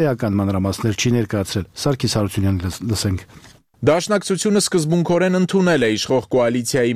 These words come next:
Speaker 2: մաս կազմելու Հանրապետականի առաջարկը։ Այսօր Ազատությանը տված հարցազրույցում ասաց հոհիդա բյուրոյի ներկայացուցիչ Հրանտ Մարգարյանը, հավելելով, որ այդ նպատակով երկու օր առաջ բանակցություններ են ունեցել նախագահ Սերժ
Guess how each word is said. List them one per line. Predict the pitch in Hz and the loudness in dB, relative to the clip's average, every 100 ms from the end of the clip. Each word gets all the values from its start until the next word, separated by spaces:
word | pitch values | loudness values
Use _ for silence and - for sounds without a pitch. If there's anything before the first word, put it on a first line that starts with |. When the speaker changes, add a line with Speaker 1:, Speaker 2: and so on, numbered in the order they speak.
| 113 | 0
Speaker 2:
մաս | 113 - | 0 0
կազմելու | 117 101 113 110 113 117 | 0 0 0 2 2 2
Հանրապետականի | 107 107 104 101 107 120 127 151 | 0 0 0 0 0 0 0 2
առաջարկը։ | 165 180 - 127 104 107 95 - - - 110 | 2 0 0 0 0 0 -2 -4 -20 -6 -2
Այսօր | 127 120 | 0 2
Ազատությանը | 110 120 123 123 127 117 | 2 -2 -4 -4 -2 0
տված | 117 113 123 | 0 0 0
հարցազրույցում | 110 - 110 113 113 - 123 | -2 -2 -2 0 -2 0 0
ասաց | 113 120 104 117 | 0 0 0 0
հոհիդա | 110 113 107 | 2 2 2
բյուրոյի | 110 113 110 110 | 2 2 2 0
ներկայացուցիչ | 98 117 107 - 107 113 98 | -2 0 0 -2 -4 -4 -2
Հրանտ | 113 107 117 | 0 0 0
Մարգարյանը, | 107 - 117 123 139 151 - - - 156 | 0 0 2 2 0 -2 -4 -12 -6 0
հավելելով, | 156 147 143 131 139 | 2 2 2 2 2
որ | 131 127 | 2 2
այդ | 135 143 | 0 -4
նպատակով | 131 127 123 120 131 123 113 | -2 -2 0 0 0 0 2
երկու | 127 117 135 123 | 2 2 2 4
օր | 120 | 4
առաջ | 117 117 123 120 | 2 0 0 0
բանակցություններ | 117 107 120 - 117 113 113 | -2 -4 -6 -4 -2 2 2
են | 113 | 2
ունեցել | 110 107 - 110 107 | 0 0 0 0 0
նախագահ | 104 107 104 104 - | 0 0 0 0 2
Սերժ | 107 101 | 0 0